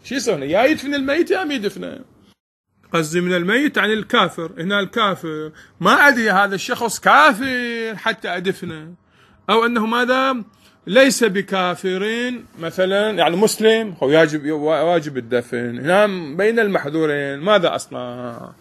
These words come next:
هذا من دوران بين المحذورين أدري أنه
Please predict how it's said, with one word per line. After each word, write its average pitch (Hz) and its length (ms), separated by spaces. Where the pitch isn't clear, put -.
هذا 110 560
من 131 200
دوران 160 440
بين 160 120
المحذورين 170 880
أدري 277 440
أنه 190 720